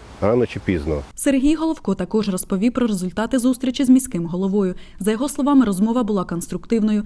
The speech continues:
Speaker 2: а сторони домовилися підготувати конкретні пропозиції щодо удосконалення системи підтримки ветеранів у місті. На жаль, нам не вдалося зв'язатися з міським головою, аби отримати його коментар.
Speaker 1: Сподіваємось, що мер те, що сказав, те і думав,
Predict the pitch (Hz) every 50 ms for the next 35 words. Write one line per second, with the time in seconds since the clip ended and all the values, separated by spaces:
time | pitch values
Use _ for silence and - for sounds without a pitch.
0 | - - - - - 190 - - - 247 269 285 302 285 240 196 190 185 180 180
1 | 180 180 170 - 160 - 185 180 180 175 - 180 185 180 - 165 - 185 185 -
2 | - 214 240 233 269 269 - 254 - 240 190 190 190 185 - - 170 170 - 180
3 | 170 180 - - 190 180 175 - - 196 190 196 214 226 226 226 220 208 - 220
4 | - - 226 208 214 208 214 214 - - 214 214 214 214 214 196 202 - 180 165
5 | 160 165 165 160 180 175 190 190 185 170 - - 180 175 - - - - - -
6 | - 247 247 240 - 302 320 339 285 220 202 196 190 190 185 180 214 214 214 202
7 | 196 - 185 170 160 165 196 185 170 190 175 - 175 - - 170 185 190 185 -
8 | - 185 185 175 180 180 185 175 202 220 226 226 220 - 180 170 185 180 180 -
9 | - 214 220 240 254 - 285 240 202 170 165 165 156 - 175 165 170 175 175 -
10 | 175 175 170 170 170 - - - - - - 117 113 123 127 135 139 139 131 127
11 | 120 - - - 123 117 110 110 107 110 120 120 110 - - 110 - - 107 -
12 | - - 110 107 120 117 101 - 113 107 110 110 113 139 139 117 98 85